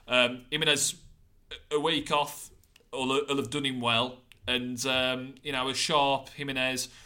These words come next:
with Jota, as we say, needing to impress. Traoré should be fit enough, or if not, you've got Podence,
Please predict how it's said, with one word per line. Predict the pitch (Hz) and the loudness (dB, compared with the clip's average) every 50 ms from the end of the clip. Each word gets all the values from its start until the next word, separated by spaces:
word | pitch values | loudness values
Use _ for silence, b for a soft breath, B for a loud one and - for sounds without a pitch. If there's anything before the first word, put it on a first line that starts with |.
| B B | B B
with | 123 113 | -8 -8
Jota, | 117 - 151 139 - - 143 135 | -4 0 0 0 0 0 -2 -2
as | 131 120 127 | -4 -4 -2
we | 131 | -2
say, | 123 - 143 131 131 131 131 127 | -2 0 0 2 2 2 0 -2
needing | 127 131 139 139 139 139 135 135 135 120 | -2 0 2 2 2 2 0 -2 -4 -4
to | - 139 131 | -4 -4 -4
impress. | 131 127 120 123 139 131 127 123 - - - - B B B B B B | -4 -6 -6 -4 -2 -2 -2 -2 -4 -6 -8 -8 B B B B B B
Traoré | - - 139 143 143 139 139 135 135 131 135 127 | -2 0 2 4 4 4 2 4 4 2 2 2
should | - - 160 143 123 | 0 -2 -4 -4 -4
be | 117 139 123 | -4 -4 -4
fit | - - 135 120 - | -4 -4 -6 -4 -6
enough, | 143 135 131 131 131 - - - - | -6 -6 -6 -8 -8 -10 -12 -10 -6
or | 143 127 117 117 | -4 -4 -2 -2
if | 113 113 - | -4 -6 -6
not, | 135 139 135 131 143 - | -4 -2 0 0 -2 -2
you've | 131 117 113 | -4 -6 -6
got | 127 120 - - | -6 -8 -8 -6
Podence, | - 143 139 139 135 131 135 131 131 131 120 - - - | -4 -2 0 0 0 -2 -4 -6 -6 -4 -2 -2 -2 -2